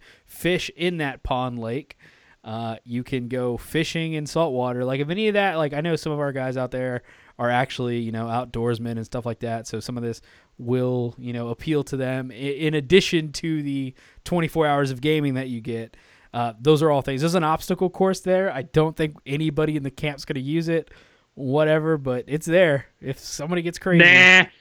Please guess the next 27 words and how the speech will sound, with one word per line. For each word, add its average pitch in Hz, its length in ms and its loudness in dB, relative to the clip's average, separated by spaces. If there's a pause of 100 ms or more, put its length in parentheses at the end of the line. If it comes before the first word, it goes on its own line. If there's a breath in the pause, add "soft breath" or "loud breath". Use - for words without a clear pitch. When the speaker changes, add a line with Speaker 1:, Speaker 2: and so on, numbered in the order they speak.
(120 soft breath)
Speaker 2:
we're 202 160 8
gonna 240 220 12
hundred 226 360 8
percent 226 360 2
get 190 120 4
the 185 60 -8
De 180 160 2
La 175 120 2
Rosa 175 280 4
brothers 151 460 2 (100)
drunk 156 500 0 (140)
and 175 160 8
then 160 320 8
make 165 240 6
the 170 80 -2
De 156 180 6
La 160 120 6
Rosa 156 260 6
challenge, 147 500 4
and 139 160 0
they're 139 120 2
gonna, 139 320 2
like, 135 360 2
do 151 140 4
the 143 80 4
obstacle 135 460 4
course, 139 340 4